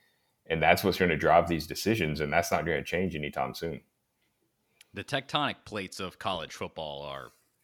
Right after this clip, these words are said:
Speaker 2: shifting beneath our feet. And the thing about that, when you think about, you know, the core of the earth shifting,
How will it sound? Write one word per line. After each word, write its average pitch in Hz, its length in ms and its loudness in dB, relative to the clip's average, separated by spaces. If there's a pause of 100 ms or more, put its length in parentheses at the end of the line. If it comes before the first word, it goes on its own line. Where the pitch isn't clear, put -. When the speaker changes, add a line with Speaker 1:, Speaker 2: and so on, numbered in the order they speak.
(120)
Speaker 2:
shifting 92 500 2
beneath 82 300 -10
our 71 120 -6
feet. 60 300 -14 (800)
And 104 400 -2 (240)
the - 60 -10
thing 139 240 2
about 107 300 4
that, 104 280 6 (1000)
when 87 180 -10
you 78 80 -8
think 101 240 -8
about, 78 340 -4 (120)
you 80 100 -10
know, 67 200 -12 (680)
the - 80 -18
core 90 320 -10
of 80 100 -16
the 82 80 -10
earth 82 200 -8
shifting, 71 560 -10